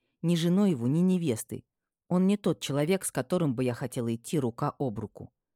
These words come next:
Проговорив последнее в тишину, я опустила голову, потому что не смогла выдержать пронизывающего взгляда.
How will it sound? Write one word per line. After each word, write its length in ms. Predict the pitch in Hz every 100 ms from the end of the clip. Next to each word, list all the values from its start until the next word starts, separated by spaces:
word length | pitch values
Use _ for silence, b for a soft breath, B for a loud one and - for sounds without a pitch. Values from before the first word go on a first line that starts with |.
| _
Проговорив 540 | - 143 147 147 147 -
последнее 500 | 123 - 123 110 101
в 60 |
тишину, 500 | - 113 - 151 220 226
я 240 | 143 190
опустила 480 | 220 165 - - 139
голову, 420 | 127 165 180 131
потому 320 | 117 - 135 135
что 160 | -
не 100 | 143
смогла 440 | 131 131 120 131 117
выдержать 500 | 123 139 131 131 -
пронизывающего 800 | 131 113 110 113 110 110 120 110
взгляда. 500 | 113 110 95 -